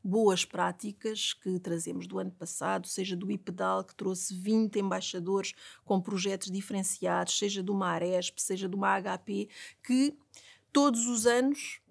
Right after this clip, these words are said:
e naturalmente estou aqui a dar dois ou três exemplos e poderíamos ficar aqui muito mais tempo a listar empresas e organizações que têm aceitado o nosso desafio de vir cá para dentro e se transformarem em produtores também ou coprodutores de conhecimento.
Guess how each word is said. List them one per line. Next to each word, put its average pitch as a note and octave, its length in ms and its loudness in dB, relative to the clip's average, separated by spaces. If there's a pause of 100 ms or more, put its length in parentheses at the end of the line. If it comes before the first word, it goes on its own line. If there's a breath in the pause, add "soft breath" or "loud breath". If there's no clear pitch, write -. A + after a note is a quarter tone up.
(240)
e G#3+ 100 0
naturalmente G#3 460 2
estou G#3+ 160 0
aqui G#3+ 220 0
a G3 40 4
dar G3+ 180 2
dois G#3+ 200 2
ou G3+ 100 0
três G#3 240 -2
exemplos G3+ 500 -2
e G3 40 -8
poderíamos G3+ 320 -2
ficar G3+ 240 0
aqui G#3 160 -2
muito A3 260 0
mais G3+ 220 0
tempo G#3 280 -2
a G3 60 2
listar G3+ 380 0
empresas G3+ 520 -2
e G3 60 -2
organizações F#3+ 840 -4 (220 loud breath)
que - 80 -20
têm G3+ 160 4
aceitado G3+ 440 0
o G#3 40 0
nosso G#3+ 340 2
desafio G3+ 460 0
de E3+ 120 0
vir A#3 200 4
cá G#3 160 0
para G3+ 200 -2
dentro F#3+ 480 0 (340 loud breath)
e G3 140 0
se - 180 -4
transformarem G3+ 1120 4
em F#3+ 300 -4
produtores A3 800 4
também G3+ 560 -4
ou F3+ 80 0
coprodutores G3+ 800 0
de F3+ 260 -10
conhecimento. G3+ 800 -4